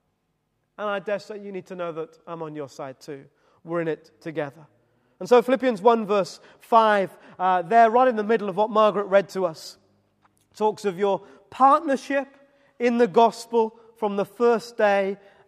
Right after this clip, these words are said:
until now. "You've been my partners," Paul says,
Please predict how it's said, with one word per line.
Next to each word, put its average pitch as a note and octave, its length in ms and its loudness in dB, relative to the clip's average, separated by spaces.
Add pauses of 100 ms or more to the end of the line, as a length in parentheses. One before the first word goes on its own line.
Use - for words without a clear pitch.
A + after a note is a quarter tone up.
until F#3 760 -4 (320)
now. E3+ 280 -4
"You've D#3+ 300 -8
been A#3+ 200 -4
my A3+ 320 0 (240)
partners," A3+ 720 0
Paul F3+ 240 -2
says, - 560 -6